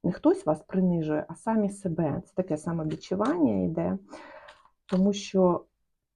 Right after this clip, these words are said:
я б змогла би, та ні, я б не змогла би. А насправді, якщо б ви встали з цієї подушечки,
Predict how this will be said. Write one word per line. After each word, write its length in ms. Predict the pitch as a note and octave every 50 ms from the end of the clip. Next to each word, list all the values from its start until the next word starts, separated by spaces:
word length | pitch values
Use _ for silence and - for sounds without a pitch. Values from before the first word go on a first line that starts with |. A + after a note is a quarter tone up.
| _ _ _ _ _ _ -
я 200 | - F#3 A3 A3+
б 80 | A3 G#3+
змогла 640 | A3+ A3+ A3+ A#3 A3+ G#3 A3 G#3+ A3+ A#3+ B3+ B3+ G#3+
би, 160 | F#3 F#3 F3+
та 220 | - - C4 C#4+
ні, 440 | C4+ C4 B3+ B3 B3 B3 A#3+ A3 F#3
я 120 | G3+ G#3
б 60 | G3 G3
не 140 | F3+ F3
змогла 600 | E3+ - F3 F3 E3 D#3 D#3 D#3 E3 E3+ F3 F3
би. 140 | D#3+ C#3+ E3
А 40 | E3
насправді, 500 | F3 G3 - - - B3+ B3 A3+ G3+ G#3
якщо 280 | G3 G3 - - - G3
б 80 | F3
ви 120 | E3+ F3+ F3+
встали 460 | F#3 - - - C4+ A#4 C5 A4 D4+
з 100 | - -
цієї 200 | - F#3 F3 F3
подушечки, 880 | - - E3 D#3+ F3 E3+ - - - D#3 - - - _ - C#3 F3